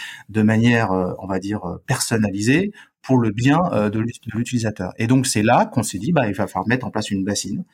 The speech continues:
Et moi, je me rappellerai toujours d'une personne, euh, du chef de la, de la technique qui m'avait dit, « Mais ta bassine, on peut la construire demain. T'as pas besoin de faire un appel d'offres. » Et je lui dis, Oui, tu vas pouvoir la construire sans problème, sauf que tu n'auras pas euh,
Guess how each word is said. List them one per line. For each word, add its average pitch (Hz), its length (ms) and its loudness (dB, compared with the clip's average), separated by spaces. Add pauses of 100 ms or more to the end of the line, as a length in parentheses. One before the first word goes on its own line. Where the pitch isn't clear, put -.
(280)
Et - 120 -14
moi, 120 100 2
je 120 100 2
me 110 40 4
rappellerai 107 360 2
toujours 131 300 4
d'une 110 120 -2
personne, 117 440 2
euh, 95 300 -4
du 95 120 -8
chef 127 320 0
de 104 80 -2
la, 87 340 -2
de 101 80 -10
la 92 100 -6
technique 190 340 0
qui 110 100 -2
m'avait 98 180 -2
dit, « 160 200 2 (300)
Mais 107 80 -6
ta 101 120 -2
bassine, 131 320 2
on - 60 2
peut 92 100 -4
la 92 80 -4
construire 170 480 0 (140)
demain. 143 440 0 (380)
T'as 101 80 -4
pas 110 160 0
besoin 110 360 2
de 120 100 0
faire 120 200 0
un 107 140 2
appel 131 260 2
d'offres. » 117 300 -4 (480)
Et 92 40 -8
je 87 60 -6
lui 101 60 -2
dis, 113 100 -2
Oui, 185 140 4
tu 117 140 0
vas 104 60 0
pouvoir 123 220 0
la 110 100 2
construire 160 380 -4
sans - 260 0
problème, 117 380 0
sauf - 280 0
que - 100 -4
tu - 180 -2
n'auras 101 280 2
pas 160 380 0 (340)
euh, 98 160 -4